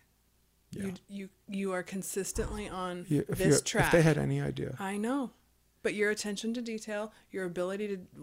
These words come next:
Speaker 2: ev-, learn all of this,
Speaker 1: Yeah.
Speaker 2: what you have helped me
Speaker 1: Yep.
Speaker 2: create, eternally
Speaker 1: Mm.
Speaker 2: grateful.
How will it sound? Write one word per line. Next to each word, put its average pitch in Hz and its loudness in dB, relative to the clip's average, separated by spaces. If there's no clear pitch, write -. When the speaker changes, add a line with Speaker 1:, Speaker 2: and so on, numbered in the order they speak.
Speaker 2:
ev-, 196 -6
learn 196 0
all 190 -4
of 196 -2
this, - -6
Speaker 1:
Yeah. 120 -2
Speaker 2:
what 214 2
you 220 4
have 208 0
helped 196 -2
me 208 0
Speaker 1:
Yep. 135 2
Speaker 2:
create, 247 2
eternally 254 4
Speaker 1:
Mm. 170 -8
Speaker 2:
grateful. - -10